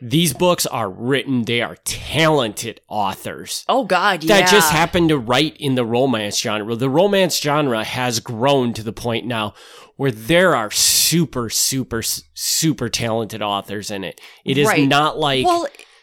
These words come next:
Speaker 2: yeah, it's
Speaker 1: fifteen years ago where they just had these ghostwriters writing the, these just, you know, deeply
Speaker 2: Just,
Speaker 1: enriched sexual,
Speaker 2: you know,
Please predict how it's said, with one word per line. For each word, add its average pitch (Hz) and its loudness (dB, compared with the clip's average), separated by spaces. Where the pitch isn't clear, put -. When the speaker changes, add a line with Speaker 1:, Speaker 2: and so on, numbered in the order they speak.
Speaker 2:
yeah, 381 0
it's - -6
Speaker 1:
fifteen 196 4
years 160 4
ago 127 0
where 147 2
they 156 2
just 147 0
had 143 0
these 131 2
ghostwriters 117 -2
writing 123 0
the, 123 -4
these 120 0
just, 131 -2
you 131 -2
know, 110 -4
deeply 156 2
Speaker 2:
Just, 143 2
Speaker 1:
enriched 139 2
sexual, 123 0
Speaker 2:
you 196 0
know, 180 0